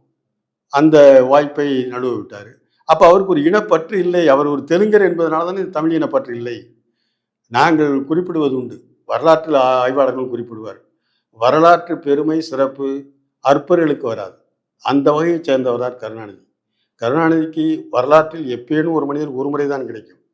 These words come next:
இவருக்கு கிடைத்த காவிரி நீர் பிரச்சனையிலும் சரி, ஈழ விடுதலை பிரச்சனையும் சரி, தமிழர்களுக்கு இரண்டகம் செய்வதை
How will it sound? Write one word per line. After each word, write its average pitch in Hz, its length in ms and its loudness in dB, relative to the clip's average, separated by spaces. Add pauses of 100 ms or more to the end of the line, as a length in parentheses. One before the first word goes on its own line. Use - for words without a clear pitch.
(580)
இவருக்கு 139 600 4
கிடைத்த 147 600 0 (100)
காவிரி 143 300 4
நீர் 139 200 -2
பிரச்சனையிலும் 131 480 -6
சரி, 151 380 -8 (680)
ஈழ 156 260 8
விடுதலை 151 280 2
பிரச்சனையும் 143 400 -6
சரி, 120 520 -6 (600)
தமிழர்களுக்கு 135 880 0
இரண்டகம் 123 420 -2
செய்வதை 120 600 -6